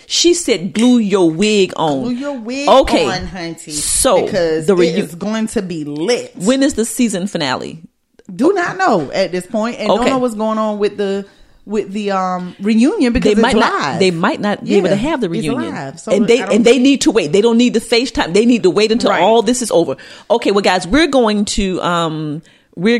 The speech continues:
Speaker 1: what are we gonna do? We gon-, we gon-, we're not gonna post that. We gon-,
Speaker 2: Well, we can. I can post it. I mean,
Speaker 1: We
Speaker 2: you'll
Speaker 1: can
Speaker 2: hear
Speaker 1: post
Speaker 2: the
Speaker 1: it.
Speaker 2: clip, and I can post it too.
Speaker 1: Okay, let's do
Speaker 2: But,
Speaker 1: that.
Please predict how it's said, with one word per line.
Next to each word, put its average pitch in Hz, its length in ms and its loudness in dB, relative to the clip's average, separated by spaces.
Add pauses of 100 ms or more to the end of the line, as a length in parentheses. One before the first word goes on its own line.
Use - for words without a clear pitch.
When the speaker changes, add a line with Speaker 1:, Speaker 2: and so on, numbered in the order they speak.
(140)
Speaker 1:
what 220 140 2
are 214 40 2
we 202 80 -2
gonna 175 160 0
do? 170 80 2
We 202 140 0
gon-, 175 480 -2
we - 100 0
gon-, - 140 -2
we're 226 80 0
not 254 140 0
gonna 160 140 -6
post - 260 -2
that. 135 120 -2
We 208 80 -2
gon-, 147 380 -4
Speaker 2:
Well, 381 200 0
we 349 120 0
can. 269 480 -4
I 254 100 -8
can 226 160 -10
post 202 320 -10
it. 170 100 -6
I 185 80 -6
mean, 220 140 -4
Speaker 1:
We 214 60 -2
Speaker 2:
you'll 320 80 4
Speaker 1:
can 254 80 4
Speaker 2:
hear 233 120 0
Speaker 1:
post 240 120 -2
Speaker 2:
the - 60 -6
Speaker 1:
it. - 20 -10
Speaker 2:
clip, 180 260 -8
and 196 100 -8
I 208 60 -8
can 190 180 -10
post 170 280 -14
it - 180 -20
too. 156 260 -14
Speaker 1:
Okay, 156 400 -2
let's 185 180 2
do 160 140 2
Speaker 2:
But, - 400 -10
Speaker 1:
that. - 0 -